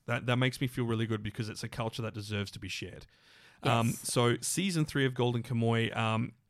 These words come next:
Speaker 1: in Hokkaido, the far northern lands of Japan, Sugimoto survived the Russo-Japanese War of the Meiji area, and during the war, uh, well, after the war, he now seeks the riches promised by the gold rush in hopes of saving the widowed wife of his now deceased Conrad during the war.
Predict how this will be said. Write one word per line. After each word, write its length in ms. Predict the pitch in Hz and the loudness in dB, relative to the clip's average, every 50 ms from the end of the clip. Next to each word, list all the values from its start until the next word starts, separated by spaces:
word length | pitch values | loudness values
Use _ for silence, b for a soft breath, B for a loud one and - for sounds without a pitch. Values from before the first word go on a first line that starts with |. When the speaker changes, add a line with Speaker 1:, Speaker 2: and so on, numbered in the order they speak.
| _ _ - | _ _ 2
Speaker 1:
in 100 | 156 175 | 2 2
Hokkaido, 640 | 151 160 143 - - 135 123 123 120 123 120 117 | 4 2 0 0 2 2 4 4 4 4 2 0
the 80 | 117 120 | 0 -2
far 200 | - 156 147 147 | 0 2 2 4
northern 360 | 143 127 120 117 120 110 110 | 4 2 0 0 -2 -4 -2
lands 240 | 113 110 110 110 107 | -2 -2 -2 -2 -4
of 80 | 107 | -6
Japan, 400 | - - - - 113 113 110 110 | -8 -8 -8 -6 -6 -4 -4 -4
Sugimoto 720 | 110 - - 170 170 160 139 131 123 123 123 - 127 120 123 | -4 -4 -4 -2 0 2 4 4 4 4 4 2 2 0 0
survived 560 | 123 - 113 110 117 113 117 117 117 123 123 | 0 -4 -4 -2 0 0 0 0 -2 -4 -6
the 180 | - 113 107 107 | -4 -4 -4 -2
Russo-Japanese 1120 | 110 110 120 127 131 123 - 139 127 123 123 - 123 123 131 131 127 - 123 120 117 107 | -4 -2 -2 -2 -2 -2 -2 0 0 0 0 -2 -4 -6 -6 -4 -4 -2 -2 -2 -2 -4
War 220 | 113 113 110 104 | -4 -4 -4 -4
of 80 | 101 - | -4 -4
the 80 | 104 101 | -8 -8
Meiji 340 | 104 113 120 120 127 104 | -6 -6 -6 -6 -6 -4
area, 360 | 110 120 123 123 120 123 123 120 B B B B B B B | -2 -2 0 0 0 -2 -2 -4 B B B B B B B
and 160 | - 117 120 | -4 -4 -2
during 300 | - 147 180 202 170 131 | 2 2 4 4 4 2
the 80 | 120 110 | 2 0
war, 280 | 110 110 107 107 113 B B B B B B B B B B - | -2 -2 -2 -2 -2 B B B B B B B B B B -2
uh, 100 | - 120 127 | 0 0 2
well, 140 | 123 117 - | 2 2 4
after 280 | - 156 208 202 - - | 4 4 2 2 0 -4
the 60 | 120 | -2
war, 200 | 110 110 113 110 | 0 2 0 0
he 100 | 104 120 | 2 2
now 160 | 120 139 165 | 2 4 4
seeks 380 | 185 - - - 160 143 - - | 2 0 0 0 0 0 0 -2
the 80 | 127 117 | 0 0
riches 320 | 123 135 - - 123 113 | 0 0 -2 -2 -6 -6
promised 400 | - - - 131 120 110 - - | -6 -4 -4 -2 -2 -2 -4 -6
by 160 | - 107 107 | -6 -6 -4
the 100 | 110 113 | -4 -4
gold 380 | 110 113 120 113 117 117 113 113 | -2 0 2 2 2 2 2 -2
rush 280 | 104 98 98 - - - | -4 -6 -6 -6 -8 -8
in 80 | 107 104 | -8 -10
hopes 360 | 101 - - 127 - - - | -8 -4 -4 -4 -4 -4 -8
of 60 | 110 | -10
saving 540 | - - - 120 123 131 131 127 123 123 123 | -8 -6 -4 -2 -2 0 0 0 0 0 -2
the 80 | 120 104 | -4 -8
widowed 500 | 104 110 123 127 127 131 123 123 120 - | -6 -2 -2 0 2 2 2 2 0 -2
wife 420 | - 110 110 110 104 101 - - - | -4 -2 -2 -2 -2 -2 -6 -8 -12
of 100 | 104 - | -8 -8
his 160 | 110 98 101 | -8 -6 -4
now 160 | 110 104 104 | -4 -4 -4
deceased 420 | 104 107 - - - 104 98 - - | -4 -6 -8 -8 -8 -8 -8 -8 -10
Conrad 460 | - 127 117 101 95 95 98 98 98 | -6 -6 -4 -4 -4 -6 -6 -8 -8
during 280 | - 98 95 90 87 | -10 -8 -8 -8 -10
the 60 | 85 87 | -10 -10
war. 320 | 92 107 113 110 90 - | -6 -4 -4 -4 -4 -6